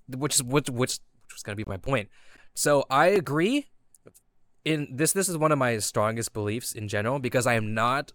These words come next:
quite a movie buff. I think every movie in a vacuum should stand alone by itself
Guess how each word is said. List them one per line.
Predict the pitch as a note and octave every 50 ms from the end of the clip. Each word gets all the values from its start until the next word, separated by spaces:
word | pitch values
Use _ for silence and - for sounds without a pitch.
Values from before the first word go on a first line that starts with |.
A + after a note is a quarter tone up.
| _ _
quite | - - - A#2+ B2 C3 C3+
a | A#2 A2
movie | G#2 G#2 A2 A#2+ C3 E3 E3+
buff. | - F3+ G3+ B3+ C4 - - - - - _ _ _ _ - _ _ _ _ _ _ _ -
I | C3 C#3+
think | - F3 F3+ E3+ -
every | - B2+ C3+ C#3+ D3+
movie | C3 A#2 A2 A2+ A2 A2+ B2+ C3 C#3 C3+ - _ _ _ - - _ _ - - - A#2 - - - _ _ _ _ - - _ _ - -
in | C3+ C#3 C#3+
a | C3+ A#2
vacuum | G2 A#2+ A2+ A#2+ B2 - - D3+ D#3+ F3+ A3+ A#3 - - _ _ _ _ _ _
should | - - - A#2+ G#2
stand | - - - A#2+ A#2 A#2 A2+
alone | A2 G#2 G2+ G2+ G2+ F#2+
by | G2+ F#2 F#2
itself | F#2 - - - - - - - - -